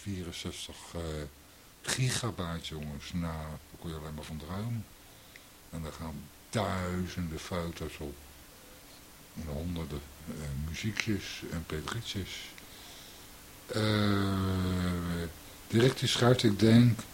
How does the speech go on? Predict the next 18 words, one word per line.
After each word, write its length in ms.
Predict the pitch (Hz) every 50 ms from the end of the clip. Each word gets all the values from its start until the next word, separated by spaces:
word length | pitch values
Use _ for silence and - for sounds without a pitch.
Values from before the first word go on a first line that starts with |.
| - -
dat 280 | 98 101 101 101 -
dit 240 | - 110 107 - -
ook 260 | 107 117 135 135 -
een 120 | 117 104 -
zendamateur 760 | - 98 90 82 - 87 82 80 80 - - - 80 78 73 67 71
is, 80 | 71 - -
gevonden 580 | - 82 - 90 104 110 117 107 107 104 104 - - -
op 80 | 85 85 -
Google 320 | 127 135 120 90 82 76 73 71
Maps. 520 | 71 69 67 67 - - - - - - - - - - - - - - - - - - - - - - - - - -
Find 320 | - 110 110 117 120 107
local 500 | 104 110 120 135 131 127 - 110 98 80 78
businesses, 640 | 80 117 135 131 120 - - 113 107 - - 110 101
view 320 | - - - 107 117 120 104
maps 520 | 92 98 113 135 135 - - - - -
and 260 | 101 98 90 82 78
get 200 | 98 117 101 82
driving 640 | 76 80 95 113 120 117 113 107 - 101 98 95